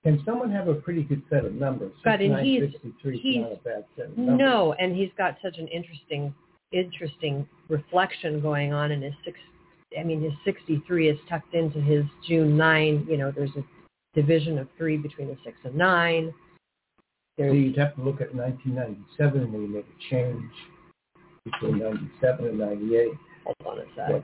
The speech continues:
Speaker 1: change
Speaker 2: Well,
Speaker 1: that
Speaker 2: I'm
Speaker 1: made,
Speaker 2: sure
Speaker 1: that
Speaker 2: there's,
Speaker 1: might
Speaker 2: I mean,
Speaker 1: be
Speaker 2: his
Speaker 1: the
Speaker 2: career
Speaker 1: Pirates
Speaker 2: was
Speaker 1: of the
Speaker 2: pretty
Speaker 1: Caribbean.
Speaker 2: Well, I was thinking about that because, you know, I mean, that movie, of course, was huge. Never saw it. Who cares? But he was, I mean, they made that him, his character,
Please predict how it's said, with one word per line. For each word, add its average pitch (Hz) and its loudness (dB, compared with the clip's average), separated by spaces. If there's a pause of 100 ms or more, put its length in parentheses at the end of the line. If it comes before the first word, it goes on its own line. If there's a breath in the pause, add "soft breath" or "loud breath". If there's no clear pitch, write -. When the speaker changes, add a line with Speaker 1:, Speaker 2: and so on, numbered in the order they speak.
(120)
Speaker 1:
change 117 0
Speaker 2:
Well, 165 4
Speaker 1:
that 160 6
Speaker 2:
I'm 160 4
Speaker 1:
made, 151 4
Speaker 2:
sure 170 6
Speaker 1:
that 165 6
Speaker 2:
there's, 160 6
Speaker 1:
might - 4
Speaker 2:
I 165 4
mean, 165 4
Speaker 1:
be 165 6
Speaker 2:
his - 2
Speaker 1:
the - -14
Speaker 2:
career 180 4
Speaker 1:
Pirates 160 6
Speaker 2:
was 156 4
Speaker 1:
of - -12
the 107 -6
Speaker 2:
pretty 151 -2 (100)
Speaker 1:
Caribbean. 107 -10
Speaker 2:
Well, 185 4
I 180 6
was 160 0 (100)
thinking 247 0
about 143 -2
that 143 -4
because, 151 -6
you 160 -4
know, 147 -2
I 143 -4
mean, 143 -4 (400)
that 160 -6
movie, 151 0
of 147 -6
course, 147 -2 (100)
was 147 -4 (120)
huge. 147 0
Never 139 0
saw 165 6
it. 139 2 (100)
Who - -20 (100)
cares? 175 0 (140)
But 190 4 (300)
he 170 -4
was, 151 2 (840 soft breath)
I 156 0
mean, 156 4
they 156 6
made 151 2 (320)
that 147 0 (580)
him, 160 0 (100)
his 165 0 (120)
character, 156 2